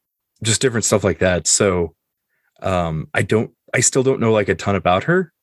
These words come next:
'cause, you know, we, we've been just, like, going,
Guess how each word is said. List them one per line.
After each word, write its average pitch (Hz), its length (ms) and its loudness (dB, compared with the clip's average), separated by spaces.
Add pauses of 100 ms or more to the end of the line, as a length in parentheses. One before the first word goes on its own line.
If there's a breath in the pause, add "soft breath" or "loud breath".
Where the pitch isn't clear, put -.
(220)
'cause, 101 280 -2
you 107 80 -8
know, 87 140 -8
we, 95 100 -8
we've 104 300 -2
been 101 220 2
just, - 260 0
like, 90 240 -2
going, 90 320 0